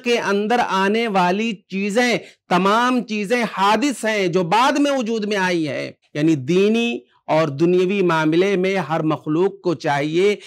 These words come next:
کہ اللہ رب العالمین کے فضل کے تعلق سے اور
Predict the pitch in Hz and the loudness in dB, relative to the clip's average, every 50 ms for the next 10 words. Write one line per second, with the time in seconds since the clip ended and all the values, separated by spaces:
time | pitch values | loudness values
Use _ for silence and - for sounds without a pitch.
0 | - _ - 156 147 147 151 165 175 170 170 160 151 143 147 160 160 147 143 139 | -16 _ -4 -2 -2 0 0 0 -2 0 -2 -2 -4 -4 -4 -2 0 0 0 0
1 | 139 135 135 143 160 175 196 202 190 185 - 180 170 143 - - 208 226 240 233 | 0 -2 -4 -2 -2 -2 -2 -4 -6 -4 -4 -4 -4 -4 -4 -4 -2 0 0 0
2 | 247 240 190 226 220 208 - 175 160 160 165 180 202 220 196 185 220 233 247 262 | 0 -2 0 -2 -2 -2 0 0 0 2 0 0 -4 -6 -8 -6 -4 0 0 0
3 | 254 - - - - - - 165 190 220 240 254 | 0 -2 -8 -18 -8 -4 0 2 2 2 2 2